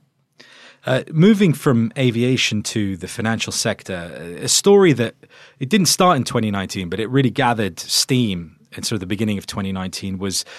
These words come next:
the continuing unspooling of details around the collapse of Abraj, the once mighty Dubai private equity firm founded by Arif Naqvi. Um, the scandals rocked investor confidence in general, has ramifications for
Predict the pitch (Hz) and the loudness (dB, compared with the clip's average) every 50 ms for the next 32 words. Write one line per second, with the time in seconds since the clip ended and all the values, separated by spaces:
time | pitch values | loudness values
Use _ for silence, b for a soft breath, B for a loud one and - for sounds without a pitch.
0 | B B B - 107 104 - - 123 - - 147 143 139 135 127 120 113 113 - | B B B -10 -10 -8 -6 -6 -4 0 2 4 6 6 6 6 4 2 2 0
1 | 117 120 120 113 - - - - - 131 135 131 131 120 110 104 98 98 90 82 | 0 0 0 2 2 2 2 2 2 4 4 6 6 4 2 0 -2 -4 -6 -6
2 | - 117 120 110 - - 104 98 95 92 85 98 101 101 101 101 101 95 95 - | -6 -6 -6 -4 -4 -6 -4 -4 -4 -4 -4 -4 -2 -2 0 0 -2 -4 -6 -8
3 | - - 107 107 101 87 - - 101 87 95 82 104 110 107 107 98 95 95 87 | -8 -4 -2 -2 -2 -2 -4 -8 -8 -8 -8 -4 -2 0 2 2 2 0 -2 -4
4 | - B B B B B B B - 113 101 120 127 117 - - - 113 117 120 | -8 B B B B B B B -8 -4 -2 0 -2 -2 -2 -2 -2 -2 0 0
5 | 120 123 113 - - 110 101 85 107 101 - 107 104 101 101 98 - - - 104 | 0 -2 -2 -4 -6 -6 -4 -4 -6 -4 -2 -2 0 0 -2 -2 -4 -4 -2 -2
6 | 101 95 104 - - 123 - - 104 - 104 90 - - 110 104 95 92 - - | -2 -2 -4 -8 -10 -10 -10 -8 -8 -8 -8 -8 -6 -6 -4 -4 -4 -6 -4 -2
7 | 113 107 101 98 90 - 98 98 - - 104 104 101 92 - - 107 117 123 113 | -2 -2 -2 -2 -4 -4 -4 -4 -4 -6 -4 -4 -6 -6 -4 -4 -2 -2 -2 -4
8 | - - - 85 80 B B B B B B B B 127 123 120 131 123 - - | -6 -10 -14 -14 -14 B B B B B B B B 0 0 0 0 -2 -8 -6
9 | - 151 131 - - - 202 202 214 220 202 135 110 104 113 147 156 151 - - | -2 0 2 2 2 4 4 4 6 6 6 6 4 4 4 4 4 4 2 -2
10 | 123 110 110 123 113 - - 107 - - 113 101 - 101 98 95 - - - - | -2 0 0 0 -2 -2 -4 -4 -4 -4 -4 -4 -4 -4 -4 -4 -4 -6 -6 -6
11 | 113 101 92 - 123 113 104 95 90 87 92 107 98 87 104 117 117 117 107 - | -8 -6 -2 0 0 0 0 -2 -4 -2 -2 -4 -4 -2 -2 0 0 0 -2 -4
12 | 101 - - 123 120 104 - - 107 101 - - - 107 101 95 | -10 -8 -4 -4 -2 -2 -2 -2 -2 -4 -4 -4 -4 -2 -2 -2